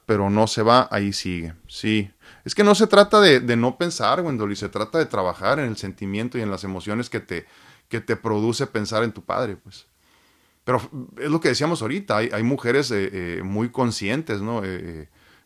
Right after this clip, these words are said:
eh, que se aman, que aman a sus hijos y que entienden que lo más importante es no dejarles un rencor, ¿no? Qué bonito que a pesar de todas las limitaciones y que él no estuvo presente ni para ella ni para ti, ella te haya inculcado el amor a tu padre, que debe de ser intrínseco en todos nosotros, ¿no? Que debe de estar de raíz ese amor a nuestros padres,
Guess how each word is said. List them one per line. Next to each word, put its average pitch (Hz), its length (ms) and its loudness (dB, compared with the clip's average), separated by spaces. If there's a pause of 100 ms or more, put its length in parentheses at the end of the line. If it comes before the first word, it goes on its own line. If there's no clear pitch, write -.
(120)
eh, - 260 -14
que 110 120 -4
se 101 160 -4
aman, 120 400 2
que 101 120 -8
aman 127 300 0
a 113 40 -2
sus 98 220 -8
hijos 120 300 -6
y 101 60 -6
que 104 100 -8
entienden 104 400 -6
que 117 100 -8
lo 98 100 -8
más 98 220 -6
importante 113 480 -8
es 104 80 -8
no 107 140 -4
dejarles 107 400 -8
un 107 80 -8
rencor, 98 400 -10
¿no? 90 100 -18 (460)
Qué 117 100 -4
bonito 131 480 0
que - 60 -4
a 110 100 -2
pesar 107 320 -2
de 120 100 -4
todas 127 260 4
las 117 120 0
limitaciones 101 800 -4
y 104 100 -8
que 98 240 -4
él 113 120 0
no 117 60 0
estuvo 110 360 -4
presente 101 500 -6
ni 92 140 -6
para 90 300 -2
ella 110 220 -2
ni 95 80 -6
para 85 300 -8
ti, 113 220 -8 (420)
ella 110 280 -2
te 113 80 0
haya 113 160 2
inculcado 104 480 -2
el 113 100 0
amor 98 240 -2
a 107 80 -4
tu 90 140 -16
padre, 104 340 0
que 101 140 -4
debe 120 220 0
de 120 120 2
ser 127 200 -4
intrínseco 120 540 -8
en 95 60 -8
todos 107 220 -4
nosotros, 101 460 -8
¿no? 104 160 -10
Que 98 100 -6
debe 104 240 -4
de 110 80 -2
estar 107 300 -2
de 120 120 -2
raíz 95 440 -8
ese 113 160 -10
amor 110 220 -4
a 113 60 -2
nuestros 95 280 -12
padres, 110 400 -2